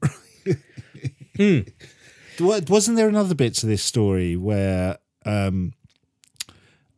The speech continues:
Speaker 1: a few years ago, 'cause there was the whole thing about,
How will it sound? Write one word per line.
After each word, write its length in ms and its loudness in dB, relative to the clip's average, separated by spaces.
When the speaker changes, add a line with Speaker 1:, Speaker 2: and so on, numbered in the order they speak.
Speaker 1:
a 60 0
few 300 0
years 480 2
ago, 460 -4
'cause 140 4
there 140 4
was 120 2
the 140 4
whole 260 4
thing 340 0
about, 500 -2